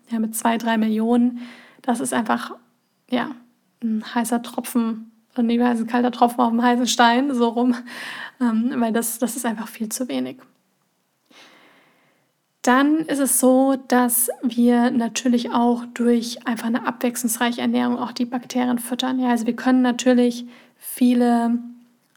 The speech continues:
ähm, wir können Probiotika zu uns nehmen, Fermentiertes und so weiter. Aber man kann sich jetzt auch nicht aus einer katastrophalen Ernährung raus supplementieren. Ja, das funktioniert nicht. Und deswegen,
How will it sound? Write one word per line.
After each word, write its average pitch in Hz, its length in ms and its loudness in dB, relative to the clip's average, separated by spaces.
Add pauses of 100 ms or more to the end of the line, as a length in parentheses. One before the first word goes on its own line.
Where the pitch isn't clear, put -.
(180)
ähm, 226 420 0
wir 247 80 -4
können 254 180 2
Probiotika 240 560 0
zu 277 160 -6
uns 247 200 -2
nehmen, 233 200 0
Fermentiertes 240 760 0
und - 220 -2
so 233 100 2
weiter. 240 440 0 (400)
Aber 240 100 2
man 233 140 2
kann 240 200 2
sich 233 100 -2
jetzt 233 100 -6
auch 226 140 -2
nicht 220 180 -4
aus 247 160 -4
einer 240 180 2
katastrophalen 240 680 -2
Ernährung 226 440 0
raus 233 280 0
supplementieren. 233 680 0
Ja, 233 120 -2
das 240 160 -6
funktioniert 240 560 -2
nicht. 240 380 -2 (640)
Und 233 260 0
deswegen, 226 640 0